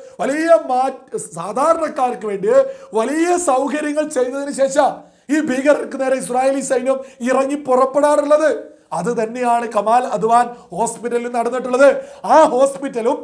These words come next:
ഒരു ഭീകര കേന്ദ്രമായിരുന്നു എന്നുള്ളത് സകല ആളുകൾക്കും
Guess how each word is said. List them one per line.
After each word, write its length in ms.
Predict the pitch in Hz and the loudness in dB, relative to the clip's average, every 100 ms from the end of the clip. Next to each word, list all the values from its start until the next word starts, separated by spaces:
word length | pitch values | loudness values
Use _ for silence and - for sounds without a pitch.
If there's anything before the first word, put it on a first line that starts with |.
| - - | -12 -12
ഒരു 120 | 196 190 | -8 -8
ഭീകര 280 | 214 240 254 247 | -6 -4 -4 -2
കേന്ദ്രമായിരുന്നു 720 | 226 240 254 277 262 254 247 240 | -4 0 0 2 0 0 -4 -2
എന്നുള്ളത് 340 | 233 233 233 311 285 - - | -2 2 6 6 4 -4 -14
സകല 280 | 165 170 254 320 311 | -10 -4 -2 2 2
ആളുകൾക്കും 440 | 262 247 226 262 | 0 -2 -6 -4